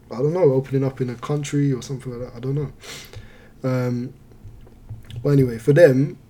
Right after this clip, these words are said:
the average, well, it is two people because, <laughs> listen,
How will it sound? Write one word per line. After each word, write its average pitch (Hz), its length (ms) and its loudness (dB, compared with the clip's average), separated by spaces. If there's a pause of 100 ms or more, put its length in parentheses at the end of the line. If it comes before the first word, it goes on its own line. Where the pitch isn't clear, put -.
(100)
the 123 240 -4 (320)
average, 127 920 -2 (1040)
well, 165 160 10
it 156 100 6
is 220 200 2
two 139 220 4
people 113 320 -2
because, 113 580 0 (180)
<laughs> - 1500 -10
listen, 143 360 4